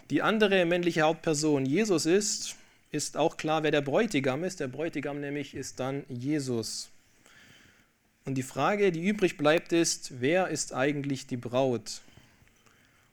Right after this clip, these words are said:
Und wenn wir auf den Kontext schauen, dann ist doch klar, wer die Braut ist. Hier geht's, außer um Jesus und Johannes,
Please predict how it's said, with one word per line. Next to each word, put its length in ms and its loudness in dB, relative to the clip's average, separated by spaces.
Und 120 -8
wenn 160 2
wir 160 6
auf 120 0
den 160 0
Kontext 600 -2
schauen, 400 0
dann 120 0
ist 180 -6
doch 100 -4
klar, 340 -2
wer 100 2
die 100 -4
Braut 400 -2
ist. 400 -6
Hier 220 0
geht's, 580 2
außer 380 4
um 140 2
Jesus 400 2
und 140 -4
Johannes, 560 -2